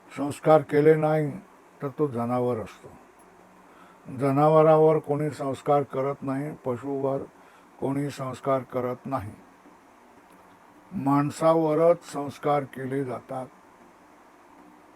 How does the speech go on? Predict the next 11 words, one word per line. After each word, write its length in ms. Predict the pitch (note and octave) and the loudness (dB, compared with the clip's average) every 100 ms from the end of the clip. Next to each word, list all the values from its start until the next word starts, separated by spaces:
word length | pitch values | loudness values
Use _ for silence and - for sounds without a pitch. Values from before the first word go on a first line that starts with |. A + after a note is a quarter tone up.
| - - - - - | -20 -20 -20 -14 -8
सनातन 720 | C#3+ D3+ D#3 - E3+ F3+ F3+ | -4 -2 -2 2 4 4 0
हिंदू 420 | C#3 C3+ C#3 D#3 | -4 -6 0 0
धर्मामध्ये 760 | C3+ C3+ C#3 C#3+ C3+ C3 C#3+ D#3 - - - - - - - - | 0 -2 -4 -4 -4 -2 -2 -4 -8 -14 -20 -20 -20 -20 -20 -10
सोळा 460 | C3 C#3 C#3+ D3+ D#3 | -4 0 2 2 0
संस्कार 640 | - B2+ A#2+ - C3+ C#3 | -2 -10 -8 -6 -4 -4
केले 440 | C3+ B2+ A#2 A#2+ B2+ | -8 -10 -10 -10 -8
जातात. 440 | A#2+ - B2 A#2 - - - - - - - - - - | -10 -8 -10 -10 -14 -20 -20 -20 -20 -20 -20 -20 -20 -12
मरेपर्यंत, 1160 | B2 C3 C#3+ D#3+ F#3 - D#3+ D#3+ F3 F3 E3+ D#3 | -4 0 4 6 6 4 4 6 8 8 6 4
मेल्यानंतर 880 | C#3 C#3+ D3+ E3+ D#3+ C#3 D#3 - F#3+ | 0 2 6 8 6 2 -2 2 2
सुद्धा 320 | - D#3 D#3 | 2 0 0
त्याच्यावर, 480 | D3+ C3+ C3+ C3+ C3 | 0 -2 -2 -4 -4